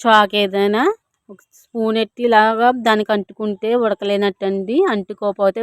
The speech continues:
ఉడికిపోయినట్టు. చూడండి గడ్డ కింద అయిపోయింది, అసలు అంటుకోలేదు స్పూన్కి. ఇంకోండి అసలు అంటుకోలేదు,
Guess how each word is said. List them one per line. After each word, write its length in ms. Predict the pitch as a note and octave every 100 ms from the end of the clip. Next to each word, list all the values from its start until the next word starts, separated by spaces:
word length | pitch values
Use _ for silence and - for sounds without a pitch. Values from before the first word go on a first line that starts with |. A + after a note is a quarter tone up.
| A#3
ఉడికిపోయినట్టు. 760 | G3 _ G3 F#3+ F3+ E3 G#3+ D4+ - _ _ _
చూడండి 380 | A3 G3+ G3+ G#3 G3
గడ్డ 240 | G#3 F3+ F#3 F3+
కింద 200 | F#3+ F#3+
అయిపోయింది, 520 | F#3+ F3+ F#3 F#3 F#3+ A3+
అసలు 180 | G3+ G3+ F#3
అంటుకోలేదు 560 | F3+ F3+ G3 F#3 F#3 A3+
స్పూన్కి. 560 | - G3+ F#3+ F3+ - D#4+ - _ _ _ _ -
ఇంకోండి 380 | G3 F#3+ F#3+ G3
అసలు 180 | F#3+ G3+
అంటుకోలేదు, 640 | F#3+ F3 F3+ F#3+ F#3 F3+